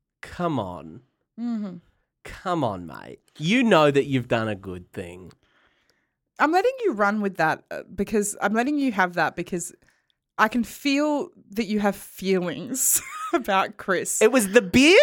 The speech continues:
Speaker 1: shot.
Speaker 2: Yeah, it's
Speaker 1: What was
Speaker 2: really
Speaker 1: it, the beer shot?
Speaker 2: Yeah, I'm thinking that maybe you've got beef with Chris. Do you like, <laughs> do you
Speaker 1: Yes.
Speaker 2: like that?
Speaker 1: Oh, let me tell you, I've
Speaker 2: Yeah.
Speaker 1: got beef with Chris, and I'm
Speaker 2: Yeah.
Speaker 1: gonna take it up with him because the stakes have
Speaker 2: Uh,
Speaker 1: gone up
Speaker 2: yeah.
Speaker 1: a notch.
Speaker 2: Yeah,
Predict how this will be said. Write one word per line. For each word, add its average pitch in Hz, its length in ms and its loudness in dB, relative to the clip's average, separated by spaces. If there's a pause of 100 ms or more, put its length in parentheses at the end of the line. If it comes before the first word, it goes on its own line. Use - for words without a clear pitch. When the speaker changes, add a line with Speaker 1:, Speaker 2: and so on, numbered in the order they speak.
(100)
Speaker 1:
shot. 151 600 4
Speaker 2:
Yeah, 285 440 6
it's 202 120 2
Speaker 1:
What 320 160 8
was 539 80 8
Speaker 2:
really 415 220 4
Speaker 1:
it, 494 100 8
the 240 80 -8
beer 480 440 8
shot? 185 540 6
Speaker 2:
Yeah, 247 360 4
I'm 233 180 0
thinking 339 380 -4
that 285 140 -4
maybe 226 260 -2
you've 214 240 -4
got 208 180 0 (240)
beef - 500 0
with 214 220 -2
Chris. - 640 -4 (720)
Do 240 100 -6
you 226 60 0
like, 240 100 2
<laughs> - 600 -8 (320)
do 151 80 -2
you 180 60 6
Speaker 1:
Yes. 190 100 4
Speaker 2:
like 226 120 -4
that? 247 280 -2
Speaker 1:
Oh, 156 80 0
let 196 220 4
me 185 80 4
tell 180 200 2
you, 170 220 4
I've 175 140 4
Speaker 2:
Yeah. 220 60 -6
Speaker 1:
got 165 300 0
beef 160 460 -2
with 139 240 -4
Chris, 160 340 -2
and 143 120 -4
I'm 160 80 0
Speaker 2:
Yeah. 220 60 -2
Speaker 1:
gonna 165 120 0
take 156 260 -2
it 147 60 -2
up 160 140 0
with 160 100 -8
him 139 180 -4
because 131 360 -8
the - 140 -14
stakes - 1000 -4
have 151 240 2
Speaker 2:
Uh, - 40 -10
Speaker 1:
gone 135 280 4
up 156 220 0
Speaker 2:
yeah. 180 120 2
Speaker 1:
a 143 60 2
notch. 107 520 -2
Speaker 2:
Yeah, 208 260 2